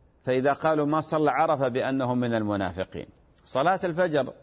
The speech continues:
أنا في تقديري أن الميزان الحقيقي للمصلي الحقيقي. لماذا؟ لأن الناس في صلاة الظهر،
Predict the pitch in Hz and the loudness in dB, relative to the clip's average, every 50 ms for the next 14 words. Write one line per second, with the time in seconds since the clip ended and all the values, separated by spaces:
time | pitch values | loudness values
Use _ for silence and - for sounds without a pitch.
0 | - - _ _ - - 120 113 123 - 139 139 127 - 143 - - 135 139 151 | -20 -20 _ _ -6 -4 -2 -2 -2 -2 -2 -2 0 -2 -2 -2 -2 -2 0 0
1 | 143 123 113 - - 117 120 123 120 120 123 131 135 127 120 151 160 143 107 82 | 0 0 0 -2 -2 -2 -2 -2 0 0 0 0 0 2 2 2 2 2 0 -4
2 | - - - - - - - - - - 110 - - 131 - - 170 180 170 - | -6 -12 -20 -20 -20 -20 -20 -18 -12 -12 -10 -4 -4 -4 -2 0 0 0 0 0
3 | - 156 143 139 147 151 - 139 131 127 123 - - 135 107 92 85 87 - 78 | 2 2 2 2 2 0 0 0 0 0 -2 0 0 0 0 -2 -4 -8 -8 -10
4 | 98 - 120 117 - - 101 85 71 - - - _ _ _ _ _ _ _ _ | -8 -4 -4 -4 -4 -4 -8 -10 -10 -12 -18 -20 _ _ _ _ _ _ _ _
5 | _ _ - 131 160 185 185 156 117 98 92 92 104 143 180 - - 233 220 208 | _ _ -2 0 0 2 2 2 2 0 0 -2 -2 -2 0 0 0 0 -2 -2
6 | 202 202 175 127 117 117 113 - - - - - - _ _ _ - 151 - - | 0 0 0 2 0 0 -2 -6 -10 -18 -20 -20 -20 _ _ _ -6 -6 -4 -2
7 | 156 156 160 147 147 151 135 127 - 151 143 131 127 120 - | 0 0 0 0 0 -2 -2 0 0 0 2 2 2 0 -2